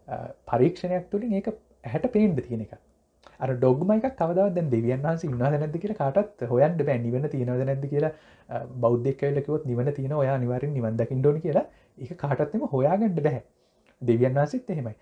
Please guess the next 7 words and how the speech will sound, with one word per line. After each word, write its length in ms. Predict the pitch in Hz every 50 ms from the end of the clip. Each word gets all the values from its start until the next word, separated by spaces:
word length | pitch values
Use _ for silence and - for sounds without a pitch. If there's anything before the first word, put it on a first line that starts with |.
| _ _ _ _ _
නමුත් 180 | 165 202 220 220 -
සයන්ස් 340 | - 123 117 131 165 165 202
වල 120 | 196 196
කිව්වොත් 240 | - 214 220 220 -
ඔක්සිජන් 440 | 131 123 - - 165 170 202 202 196
තියෙනවද 360 | 147 143 143 175 196 190 196
කියලා 300 | 180 156 143 127 160 254